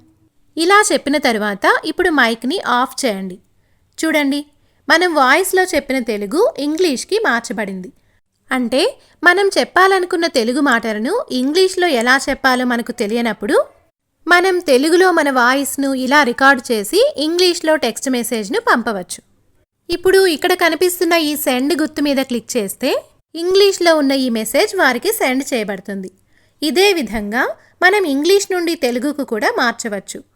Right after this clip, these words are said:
అది ఎలాగో చూద్దాం. ముందుగా దీనిని తెలుగు to ఇంగ్లీష్ నుండి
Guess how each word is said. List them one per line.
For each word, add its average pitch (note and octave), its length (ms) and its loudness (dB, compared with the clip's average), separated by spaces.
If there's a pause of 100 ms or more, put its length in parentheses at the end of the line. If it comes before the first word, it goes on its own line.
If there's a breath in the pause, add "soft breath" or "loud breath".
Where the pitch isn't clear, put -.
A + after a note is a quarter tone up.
(240)
అది C#4+ 200 2
ఎలాగో B3 380 0
చూద్దాం. G#3 440 -6 (640)
ముందుగా D4 420 0 (120)
దీనిని F#4+ 360 2
తెలుగు E4 460 2
to G4 160 2
ఇంగ్లీష్ C#4 480 0
నుండి A#3 300 -2